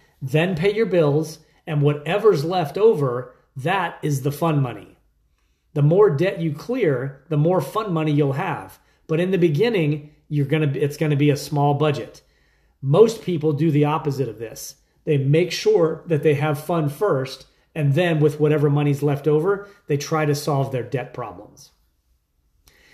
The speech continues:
You need to write a budget and stick to it.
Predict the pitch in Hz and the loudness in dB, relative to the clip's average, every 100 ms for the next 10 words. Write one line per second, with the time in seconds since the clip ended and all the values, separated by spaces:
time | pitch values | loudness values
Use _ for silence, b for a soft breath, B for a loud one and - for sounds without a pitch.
0 | b b 151 175 185 165 139 160 208 170 | b b 2 2 2 2 4 2 2 2
1 | 139 170 170 190 143 - - 180 - - | 0 0 0 -2 -4 -10 -8 -8 -8 -2
2 | 175 131 - - | 0 -2 -8 -20